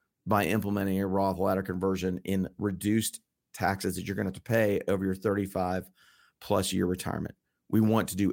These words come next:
everything we can to make sure that you are reducing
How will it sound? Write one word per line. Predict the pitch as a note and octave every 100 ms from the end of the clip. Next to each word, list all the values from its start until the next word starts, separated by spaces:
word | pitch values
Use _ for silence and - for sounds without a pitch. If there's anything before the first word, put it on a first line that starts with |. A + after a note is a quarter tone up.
| -
everything | A2 A2 A#2+ A2+ A2 G#2
we | G2 G2
can | G2 A2 G#2 D2+ F2+ G2 - _ _ _ _ -
to | G#2+
make | G2+ G2+ -
sure | - G2+ F#2+ F#2 - _ _ _ _ -
that | F#2+ -
you | A2
are | G#2+
reducing | G2 F#2 G#2 G#2+ G#2+ G#2 G2 F#2+